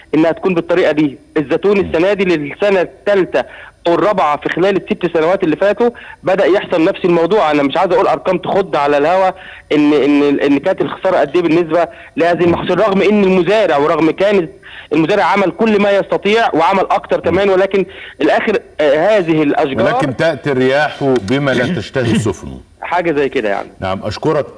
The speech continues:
Speaker 2: شكراً، آه، جزيلاً الدكتور، آه، محمد فهيم، المنسق العلمي للجنة متابعة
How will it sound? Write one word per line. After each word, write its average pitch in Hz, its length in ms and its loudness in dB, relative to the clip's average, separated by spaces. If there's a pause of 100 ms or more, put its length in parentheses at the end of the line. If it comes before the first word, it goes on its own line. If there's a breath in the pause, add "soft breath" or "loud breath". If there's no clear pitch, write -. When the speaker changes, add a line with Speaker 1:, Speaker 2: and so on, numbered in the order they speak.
(120)
Speaker 2:
شكراً، 107 680 -2
آه، 95 400 0
جزيلاً 98 540 -2
الدكتور، 101 840 -4
آه، 85 160 0
محمد 95 380 -4
فهيم، 135 420 -2 (400 loud breath)
المنسق 101 560 -6
العلمي 104 600 0
للجنة 92 580 -2
متابعة 95 420 -4